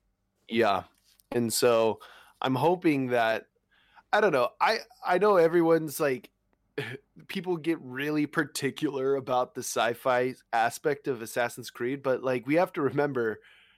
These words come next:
this is, like, uh, this is a sci-fi franchise. It's not a historic franchise. So some, w-, i-, if they can find a clever way to, like, really make a highly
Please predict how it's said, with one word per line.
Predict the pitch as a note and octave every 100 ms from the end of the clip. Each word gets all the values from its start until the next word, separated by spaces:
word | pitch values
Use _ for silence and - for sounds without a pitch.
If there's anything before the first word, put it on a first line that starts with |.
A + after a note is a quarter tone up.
| _ _
this | B2 E3+ A3
is, | G#3+ E3
like, | D#3 C#3 B2 A2+ - - _ _ _ _ -
uh, | B2+ A2+ G#2+ F#2 F2+ - _ _ _ _ -
this | F3+ -
is | A3+ G#3+
a |
sci-fi | D3+ - C3+ C3 - B2+ B2
franchise. | - B2+ C#3 A2+ F#2+
It's | G#2+ -
not | C#3
a | C3
historic | A#2 - A#2+ B2 A#2+
franchise. | A2+ G#2 - G2+
So | - A#2 G#2 - -
some, | - D3+ F#3 F3+ - - - -
w-, | F3 -
i-, | - -
if | F#3+ D3+
they | F3+ A3
can | A3 A3+ C#3+
find | - C3 C3+ D3
a | C3
clever | A2 - B2 B2 D3 C3+
way | G#2+ G#2+ B2
to, | C3 B2
like, | A2+ G#2+
really | G#2+ A#2 B2 A#2
make | G#2+ A2+ A2
a | G2
highly | - G2+ A2 A2+ A2 A2+ G#2+ G#2